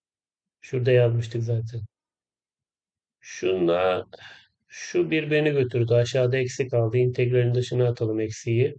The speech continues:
Bu da x üzeri eksi iki diye döner. Yukarıda x üzeri eksi dört dx oldu. Üssü bir artırıp oluşan üsse bölelim. X üzeri eksi üç bölü eksi üç.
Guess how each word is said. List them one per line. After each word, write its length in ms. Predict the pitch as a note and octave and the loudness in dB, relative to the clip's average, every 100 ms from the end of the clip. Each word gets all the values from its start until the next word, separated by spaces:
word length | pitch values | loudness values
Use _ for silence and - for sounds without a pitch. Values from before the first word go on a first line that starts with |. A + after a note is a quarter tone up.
| _ _ _ | _ _ _
Bu 80 | - | -6
da 60 | E3 | -4
x 220 | D3+ - | -4 -6
üzeri 240 | C3+ D3 | 2 4
eksi 260 | C#3+ - C#3 | 4 2 -8
iki 180 | C#3 C3 | -6 -2
diye 200 | C3 B2+ | 0 2
döner. 240 | C3 D3 | 2 2
Yukarıda 420 | C3 B2+ B2+ B2+ | 0 -2 -2 -2
x 240 | C#3+ - B2+ | -4 -6 -6
üzeri 220 | B2+ B2+ | 0 2
eksi 300 | A#2+ - B2 | 0 -2 -6
dört 260 | C3+ C3 C3 | -4 -4 0
dx 360 | B2 B2 - | 0 0 -4
oldu. 400 | A#2 A2 B2+ - - _ _ _ _ _ _ - | -4 -4 -4 -6 -10 _ _ _ _ _ _ -12
Üssü 360 | C#3+ - D#3+ D#3+ | -12 -4 0 4
bir 80 | |
artırıp 400 | E3 D3+ D3+ D3 | 4 4 0 -2
oluşan 280 | C3+ B2+ C3+ | -2 0 0
üsse 300 | C3 - C3 | -2 0 2
bölelim. 380 | B2 A#2+ C3+ C3+ _ _ _ _ _ _ - | 2 2 0 -2 _ _ _ _ _ _ -8
X 300 | D#3+ D3 - | -8 -8 -6
üzeri 500 | C3 B2+ B2 A#2 - - _ _ _ _ - | 0 2 2 0 -4 -20 _ _ _ _ -4
eksi 400 | C3+ B2 - C#3 | -4 -4 -6 -6
üç 360 | E3 - - | -6 -8 -4
bölü 160 | C3+ B2+ | 0 0
eksi 420 | C3+ B2 - B2+ | 0 -2 -4 -4
üç. 480 | C#3+ - - - | -4 -6 -14 -18